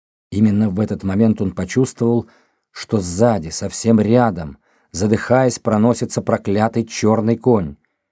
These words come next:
Икабоду даже почудилось его горячее дыхание. Снова испытав судорожные удары в бока, старый порох вспрыгнул на мост. Он с громовым грохотом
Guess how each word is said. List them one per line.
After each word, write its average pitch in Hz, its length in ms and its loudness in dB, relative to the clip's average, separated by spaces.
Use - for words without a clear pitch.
Икабоду 113 380 0
даже 113 240 2
почудилось 117 640 0
его 117 100 4
горячее 117 480 0
дыхание. 113 680 0
Снова 92 540 0
испытав 92 500 -6
судорожные 92 560 0
удары 92 360 0
в 80 100 -8
бока, 113 440 -2
старый 107 400 0
порох 117 380 0
вспрыгнул 113 640 0
на 110 120 4
мост. 101 420 0
Он 127 180 4
с 95 120 -2
громовым 127 500 2
грохотом 104 800 0